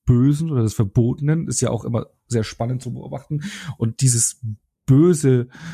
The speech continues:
Verbotene hast du hier in so einen, äh, äh, mit, auf so ein Level präsentiert, also auch wie sich die Men-, Menschen geben, also wie sich die Mafia präsentiert.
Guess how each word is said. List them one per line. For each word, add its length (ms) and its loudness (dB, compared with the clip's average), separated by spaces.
Verbotene 720 2
hast 220 -2
du 60 4
hier 320 4
in 100 0
so 340 2
einen, 600 2
äh, 560 0
äh, 260 -2
mit, 320 0
auf 320 -4
so 100 2
ein 60 4
Level 340 4
präsentiert, 560 0
also 160 0
auch 180 -2
wie 100 6
sich 160 0
die 100 2
Men-, 340 0
Menschen 300 0
geben, 200 -4
also 120 -4
wie 80 -2
sich 100 -2
die 120 -4
Mafia 340 2
präsentiert. 680 0